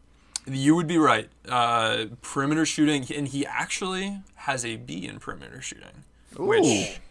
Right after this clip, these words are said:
Speaker 1: is quite high. Let me check. So one thing that I like to caution people about is, uh, filtering these grades appropriately. So what I mean by that is his B is versus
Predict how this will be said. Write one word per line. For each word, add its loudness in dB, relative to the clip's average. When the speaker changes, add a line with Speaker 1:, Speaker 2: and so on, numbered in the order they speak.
Speaker 1:
is -2
quite -6
high. 4
Let -2
me -6
check. -4
So 4
one 2
thing 0
that 2
I 0
like -2
to -8
caution -4
people -12
about -10
is, -2
uh, -8
filtering -2
these -6
grades -4
appropriately. -8
So -2
what 0
I 0
mean -4
by 6
that 4
is 0
his 0
B 0
is -8
versus -4